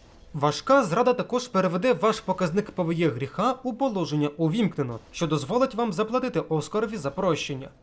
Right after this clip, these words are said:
В більшості випадків це дає ще один шанс приєднатися до Ковенанту,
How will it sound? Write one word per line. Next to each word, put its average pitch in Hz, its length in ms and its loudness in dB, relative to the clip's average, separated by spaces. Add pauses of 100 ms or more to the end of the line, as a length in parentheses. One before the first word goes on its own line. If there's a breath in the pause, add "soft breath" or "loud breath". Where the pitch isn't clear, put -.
(400)
В 139 60 -8
більшості 196 480 -2
випадків 262 440 -4
це 202 120 -6
дає 208 260 0
ще - 300 -2
один 156 240 2
шанс 240 280 0
приєднатися 196 680 -2
до 139 160 0
Ковенанту, 151 540 -2